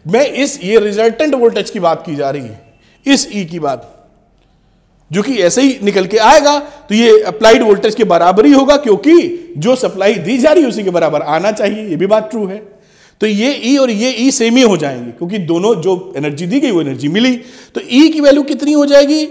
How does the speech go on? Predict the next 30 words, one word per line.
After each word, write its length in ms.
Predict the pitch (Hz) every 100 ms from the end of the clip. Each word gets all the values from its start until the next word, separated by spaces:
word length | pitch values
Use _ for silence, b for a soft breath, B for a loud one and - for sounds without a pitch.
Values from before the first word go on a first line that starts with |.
| 165
vectorally 520 | 180 180 220 214 254
आप 140 | 190 139
जोड़ 260 | 131 233
देंगे 340 | 247 254 247 233
तो 160 | - -
ई 100 | 160
की 100 | 131
वैल्यू 240 | 123 165
निकल 260 | 196 196 190
आएगी। 260 | 185 175 170 b b b _
तो 300 | 220 294 - - -
है 200 | 165 311
कहां, 380 | 294 175 294 339 339 - B B
कितना 340 | 175 175 247 302
फेज 320 | 269 277 277
एंगल 260 | 294 294
पर 200 | 302 311
है? 160 | 294 330 311 B B B
ये 160 | 190 269
ट्रायंगल 480 | 190 170 180 214 262
देख 200 | 254 247
लो 140 | 240
आप, 640 | 240 240 - - _ _ -
तो 60 |
ट्रायंगल 500 | 226 180 170 180 262
में 140 | 240 285
ये 260 | 208 175
तो 180 | 175 247
रहा 220 | 226 190
बेस 360 | 226 175 302 302